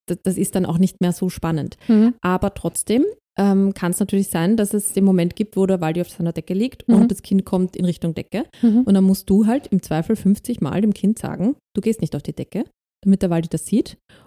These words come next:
Speaker 1: Und er eben auch nicht Maßregeln braucht.
Speaker 2: Ja.
Speaker 1: Ja.
Speaker 2: Das heißt, so sichere Rückz-, Rückzugsorte, in meinem Fall, ich hab relativ viele Bettchen eigentlich in jedem
Speaker 1: Mhm.
Speaker 2: Raum eins,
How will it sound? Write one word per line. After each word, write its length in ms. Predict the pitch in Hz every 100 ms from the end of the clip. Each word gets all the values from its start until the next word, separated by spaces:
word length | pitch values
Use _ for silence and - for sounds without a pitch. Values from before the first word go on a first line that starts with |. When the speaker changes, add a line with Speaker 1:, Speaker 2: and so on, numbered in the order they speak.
| _ -
Speaker 1:
Und 240 | 214 202 -
er 260 | 196 196 - -
eben 160 | 196
auch 140 | 185 170
nicht 160 | 180
Maßregeln 460 | 208 240 - 156 151
braucht. 360 | - - - - _ 240
Speaker 2:
Ja. 160 | 202 - - -
Speaker 1:
Ja. 220 | 170 196 - -
Speaker 2:
Das 180 | 220
heißt, 220 | 254 240 -
so 80 |
sichere 460 | 254 277 320 294 240 -
Rückz-, 360 | 240 - - - - 214
Rückzugsorte, 920 | 254 - 247 240 - - 185 190 247 247 -
in 100 | 202
meinem 240 | 196 226
Fall, 240 | - 214
ich 120 | 220 220
hab 160 | 208 202
relativ 360 | 202 202 202
viele 220 | - 202
Bettchen 400 | 190 180 - 262
eigentlich 240 | 226 190 -
in 100 | 190
jedem 280 | 175 175 180
Speaker 1:
Mhm. 60 |
Speaker 2:
Raum 160 | 285 311
eins, 380 | 151 185 247